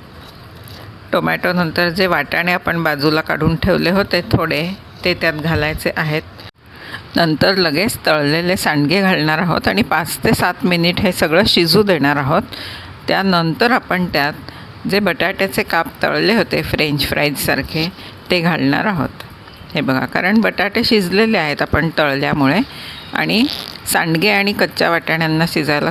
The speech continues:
थोडा वेळ लागतो, म्हणून आधी आपण ते टाकलं, ते शिजू दिलं आणि नंतर बटाट्याचे काप टाकलेले आहेत. आता बघा, आपल्याला कितपत हे घट्ट हवं आहे त्याप्रमाणे आपण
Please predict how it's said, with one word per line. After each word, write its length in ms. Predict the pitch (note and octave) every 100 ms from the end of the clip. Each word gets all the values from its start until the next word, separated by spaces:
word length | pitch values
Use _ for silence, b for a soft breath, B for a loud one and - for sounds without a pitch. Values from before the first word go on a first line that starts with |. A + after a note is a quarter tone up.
| -
थोडा 240 | E3+ E3+
वेळ 240 | F#3+ G#3 F#3
लागतो, 340 | D3+ - D3+
म्हणून 300 | C#3+ D3+ F3+
आधी 220 | E3+ E3
आपण 280 | F3 - E3+ E3+
ते 60 |
टाकलं, 420 | - D3+ - D3+ D#3+
ते 80 | E3+
शिजू 340 | - E3 F3 G#3
दिलं 260 | D#3 C#3
आणि 240 | C#3+ C#3+ D3
नंतर 320 | C#3+ C#3 F#3
बटाट्याचे 640 | G3 B2+ D3 - D3 D#3+
काप 280 | - - -
टाकलेले 460 | B2+ - C3+ D3 D#3+
आहेत. 1080 | - E3 - - - - - - - - -
आता 200 | E3+ G#3
बघा, 240 | G3+ F#3
आपल्याला 420 | G3 F3 E3 F3 G3
कितपत 800 | - - - G3 - - - -
हे 220 | E3 E3
घट्ट 400 | F#3+ D#3 - F#3
हवं 340 | F3+ F3 F3
आहे 240 | D#3+ D3 D3+ D#3
त्याप्रमाणे 500 | D#3+ D#3 D3 D#3+ E3+
आपण 300 | - E3